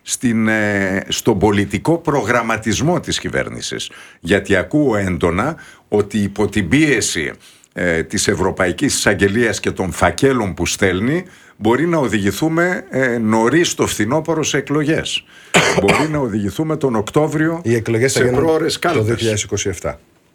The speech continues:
Speaker 2: Αυτό είναι ξεκαθαρισμένο από τον Πρωθυπουργό και το επαναλαμβάνω και εγώ με ξεκάθαρο τρόπο.
Speaker 1: Πάντως, α-, άκουσα, ε, ε, συναδέλφους <coughs> σας, ε, και υπουργούς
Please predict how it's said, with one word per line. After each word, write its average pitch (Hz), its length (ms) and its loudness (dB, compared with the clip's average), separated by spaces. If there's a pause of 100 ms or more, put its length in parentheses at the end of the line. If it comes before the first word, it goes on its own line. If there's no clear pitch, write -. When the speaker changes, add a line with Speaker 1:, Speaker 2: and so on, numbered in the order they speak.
Speaker 2:
Αυτό 101 220 -2
είναι 139 100 2
ξεκαθαρισμένο 107 640 -4
από - 20 4
τον 107 80 0
Πρωθυπουργό 104 420 -2
και 160 80 -6
το 143 80 -4
επαναλαμβάνω 120 640 -2 (440)
και - 100 2
εγώ 127 160 4
με 160 100 2
ξεκάθαρο 123 460 0
τρόπο. - 300 -4 (480)
Speaker 1:
Πάντως, - 340 0
α-, 131 160 4
άκουσα, 95 1000 0
ε, 73 600 -2
ε, 67 60 -4
συναδέλφους 110 720 2
<coughs> - 40 0
σας, 175 320 -2 (580)
ε, 87 520 -8 (120)
και - 120 0
υπουργούς 90 800 2